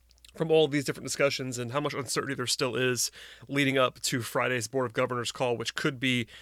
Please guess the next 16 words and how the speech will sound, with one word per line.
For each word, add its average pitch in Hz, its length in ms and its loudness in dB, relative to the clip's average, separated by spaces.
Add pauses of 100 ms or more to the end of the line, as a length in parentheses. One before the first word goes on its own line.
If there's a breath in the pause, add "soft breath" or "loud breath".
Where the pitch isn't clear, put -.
(120 loud breath)
sort 139 180 0
of 120 80 -2
a 123 120 2
dividing 113 440 2
line 117 380 0
as 113 240 -6
to 123 140 -8
when 117 320 -2
things 120 240 -4
could 117 160 -8
be, 113 320 -6
you 120 80 -8
know, 117 40 -6
official 127 400 2
in 117 80 -2
nature 120 400 -2